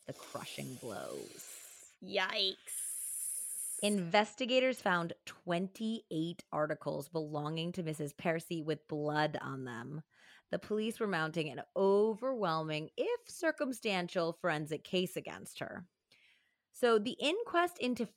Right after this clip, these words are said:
Speaker 1: Phoebe and Tiggy's murders began October twenty-seventh with Missus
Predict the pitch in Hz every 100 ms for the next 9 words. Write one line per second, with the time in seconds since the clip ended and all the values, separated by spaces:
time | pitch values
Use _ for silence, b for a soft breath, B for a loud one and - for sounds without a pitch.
0 | - 214 220 247 247 208 196 - 175 175
1 | 175 170 160 151 156 156 165 170 160 175
2 | 170 - 185 190 220 - 170 160 160 180
3 | 170 - 151 156 156 - 156 160 175 196
4 | 269